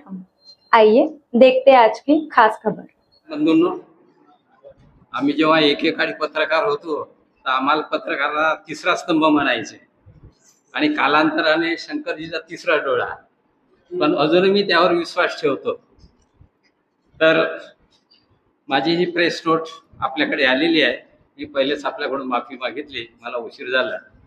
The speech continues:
Speaker 2: आणि यामध्ये जी सत्यता यामध्ये दिलेली आहे, आणि मी अपेक्षा एवढीच करतोय की आम्हाला थोडंसं सहकार्य करा, की कुणाला ते या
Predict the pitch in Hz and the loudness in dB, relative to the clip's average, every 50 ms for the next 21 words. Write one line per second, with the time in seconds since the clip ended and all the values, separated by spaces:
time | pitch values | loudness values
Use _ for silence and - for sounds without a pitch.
0 | _ _ _ _ _ _ _ _ _ _ _ - 135 151 160 156 156 147 143 160 | _ _ _ _ _ _ _ _ _ _ _ -6 -2 0 2 2 2 2 2 2
1 | 156 151 160 165 160 131 120 127 - - - - _ _ _ _ _ _ - 151 | 2 2 4 4 2 2 0 -2 -6 -12 -18 -20 _ _ _ _ _ _ -6 -6
2 | 151 151 147 135 - - 160 156 - 165 156 151 151 147 147 147 147 147 151 147 | -4 -4 -6 -6 -6 -6 -8 -4 -2 0 2 2 2 2 0 -2 -2 -2 -2 -2
3 | 147 131 123 135 165 170 151 139 113 101 - 107 92 90 _ _ _ _ _ _ | -2 -2 -2 -2 -4 -2 0 0 -2 -2 -4 -8 -18 -20 _ _ _ _ _ _
4 | _ _ _ _ _ _ _ - 131 143 151 156 156 160 160 165 165 151 151 165 | _ _ _ _ _ _ _ -6 -2 0 2 2 2 4 4 2 2 0 0 -2
5 | 175 - - 175 170 165 160 180 190 185 - - 151 127 - - 127 113 110 107 | -4 -6 -4 -4 -4 -4 -2 -2 -4 -4 -4 -4 -6 -6 -6 -6 -4 -2 -2 -2
6 | - _ _ _ _ _ _ _ _ _ _ _ - 170 160 147 151 165 170 170 | -4 _ _ _ _ _ _ _ _ _ _ _ -4 -2 0 2 2 2 2 2
7 | 165 165 170 170 170 - - - 139 - 151 147 135 143 170 175 160 160 160 151 | 0 -2 -2 -4 -4 -4 -6 -10 -10 -4 -2 0 0 0 0 0 0 0 -2 -2
8 | 143 120 113 104 107 - - _ _ _ _ _ _ - 110 - - 151 156 170 | -2 -2 -2 -4 -6 -8 -14 _ _ _ _ _ _ -20 -12 -4 0 2 2 2
9 | 165 151 - 175 147 127 147 160 170 170 175 175 170 - | 2 -2 -4 -6 -4 -2 0 2 4 4 2 0 0 -4